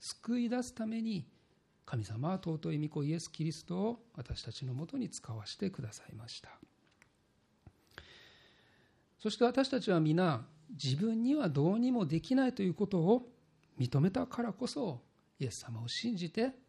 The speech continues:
洗礼を受けました。これからも同じことです。自分には問題を解決することはできません。自分には救いを完成させることはできません。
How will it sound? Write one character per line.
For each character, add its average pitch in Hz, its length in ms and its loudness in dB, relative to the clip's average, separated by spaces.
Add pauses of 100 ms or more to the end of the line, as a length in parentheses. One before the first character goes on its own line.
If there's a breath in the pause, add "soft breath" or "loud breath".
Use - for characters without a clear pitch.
(120)
洗 107 280 -8
礼 107 160 -6
を 165 60 0
受 156 200 -6
け 104 60 -10
ま 127 80 -8
し - 140 -8
た。 123 140 -18 (2250)
こ 143 100 2
れ 120 60 6
か 143 140 2
ら 220 80 4
も 156 380 2 (260)
同 117 160 -4
じ - 100 -8
こ 156 140 -6
と 127 100 -4
で 123 120 -6
す。 - 200 -14 (1500)
自 120 160 2
分 113 160 0
に 127 120 -2
は 170 280 -2 (380)
問 113 180 -6
題 110 180 -6
を 139 40 -8
解 170 180 -8
決 160 200 -6
す 160 80 -8
る 147 60 -6
こ 196 120 -8
と 196 100 -10
は 190 120 -10
で 131 160 -12
き - 120 -14
ま 131 120 -14
せ - 160 -12
ん。 127 80 -10 (1120 soft breath)
自 123 160 -2
分 113 180 0
に 135 120 2
は 226 140 2
救 - 220 -4
い 156 60 2
を 143 60 0
完 139 240 -6
成 135 200 -6
さ 127 120 -8
せ 147 140 -6
る 143 80 -6
こ 190 120 -6
と 208 100 -6
は 175 120 -6
で 113 120 -8
き - 140 -12
ま 117 140 -8
せ 139 160 -10
ん。 120 120 -8